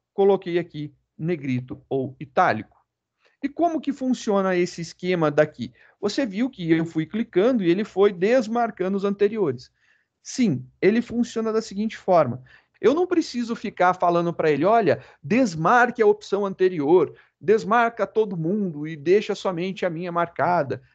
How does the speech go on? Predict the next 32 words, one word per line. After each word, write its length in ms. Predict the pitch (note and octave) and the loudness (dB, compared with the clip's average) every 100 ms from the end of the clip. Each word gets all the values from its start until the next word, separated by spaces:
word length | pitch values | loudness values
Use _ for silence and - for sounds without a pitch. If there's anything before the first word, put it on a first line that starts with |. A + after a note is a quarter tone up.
| _ | _
Não, 380 | - A3 D#3 - _ _ - | -4 0 0 -2 _ _ -2
tem 200 | G#3 B3 | 0 2
uma, 480 | A#3+ A3+ F3+ C#3+ - | 2 2 2 0 -4
um 80 | E3+ | -6
esquema 340 | E3+ F#3+ F#3 | -6 -4 -4
muito 240 | F#3 A3 | -4 -2
legal 480 | F3 D3 E3 F#3 C3+ - _ | 0 2 4 4 2 -8 _
chamado, 1040 | - - F3 E3 D#3 D#3+ D#3+ D3+ D3+ B2+ B2+ _ - | -14 0 2 2 2 4 2 0 -4 -6 -10 _ -2
é, 500 | C3+ C3+ C3+ C3 B2 C3+ | 2 4 4 2 -2 -6
uma 180 | D3+ | -4
classe 420 | D#3+ D3+ E3+ - F#3 | -2 0 0 -2 -8
que 100 | E3+ | -8
a 40 | |
gente 240 | E3+ E3+ | -8 -10
utiliza 480 | D#3+ - D#3 F3 F#3 | -12 -10 -10 -8 -10
chamado 400 | F3+ D#3+ D#3+ D#3+ | -8 -8 -6 -6
Button 420 | C3+ F#3+ G#3+ G#3 | -2 -2 0 -4
Group, 340 | C#3 C#3 B2+ - _ _ _ - | 0 -2 -2 -10 _ _ _ -2
que 80 | |
é 60 | E3+ | 0
um, 200 | F3 D#3 - _ _ _ - | 2 -2 -8 _ _ _ 0
agru-, 440 | B3+ F#3 E3+ G3+ E3 | 0 -2 -8 -6 -6
é 40 | |
um 140 | F3 | -6
grupamento 840 | E3+ B3 A#3+ A#3 G3+ E3+ A#3 C#4+ C#4 | -6 -10 -4 0 0 0 -2 -4 -6
de 80 | G#3 | -4
botões, 640 | G3 G#3 D3 B2+ B2 A#2+ | -2 -2 -4 -8 -8 -10
né? 200 | C3+ D3 - | -10 -10 -10
Um 200 | E3 D#3+ | -10 -8
grupamento 840 | D#3 A#3+ C#4 - F#3+ F3 G#3+ A3+ G#3 | -6 -8 -6 -4 -4 -4 -8 -8 -10
de 80 | F#3 | -6
botões. 500 | G3 G3 B2 - | -6 -4 -10 -12